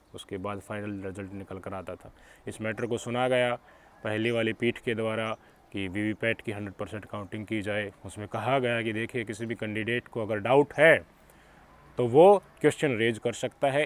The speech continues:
ईवीएम की जांच कराई जाएगी, एक जांच का रास्ता खुला। और अब सुप्रीम कोर्ट ने, सीजीआई चंद्रचूड़ साहब ने जवाब मांग लिया है कि ये ढसोकलेबाजी किस लिए चल रही है। और फॉर्म सेवनटीन सी आ जाएगा ना, जो कैंडिडेट को दिया जाता है, कैंडिडेट के एजेंट को दिया जाता है, उसकी कॉपी जब अपलोड हो जाएगी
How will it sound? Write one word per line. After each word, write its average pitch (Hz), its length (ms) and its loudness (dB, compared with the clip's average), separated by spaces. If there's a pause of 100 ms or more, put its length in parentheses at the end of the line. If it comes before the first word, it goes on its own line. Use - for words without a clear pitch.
(140)
ईवीएम 113 340 0
की 120 160 -4
जांच 101 300 -6
कराई 95 320 -6
जाएगी, 98 460 -4 (180)
एक 127 220 0
जांच 107 320 -4
का 120 140 -6
रास्ता 90 400 -8
खुला। 90 340 -12 (340)
और 101 100 -8
अब 123 100 -6
सुप्रीम 123 360 -6
कोर्ट 117 260 -2
ने, 131 140 -4 (480)
सीजीआई 110 220 0
चंद्रचूड़ 107 480 -6
साहब 107 260 -8
ने 123 160 -6 (300)
जवाब 120 280 2
मांग 131 220 0
लिया 127 220 2
है 139 120 -2
कि 135 180 -8
ये 117 380 4 (300)
ढसोकलेबाजी 113 760 -4
किस 104 200 -10
लिए 110 120 -4
चल 98 140 -8
रही 85 180 -12
है। 85 60 -12
और 90 100 -12
फॉर्म 190 260 4
सेवनटीन 190 440 6
सी 202 200 2
आ 160 120 12
जाएगा 113 320 4
ना, 120 160 -6 (680)
जो 104 100 -10
कैंडिडेट 110 460 -2
को 113 140 -4
दिया 101 220 -4
जाता 95 280 -8
है, 98 80 -10
कैंडिडेट 110 340 -4
के 113 80 -6
एजेंट 107 240 -6
को 101 120 -8
दिया 92 180 -8
जाता 92 240 -10
है, - 20 -4
उसकी 120 220 -12
कॉपी 123 320 -2
जब 139 100 2
अपलोड 120 340 -2
हो 107 100 -6
जाएगी 107 340 -4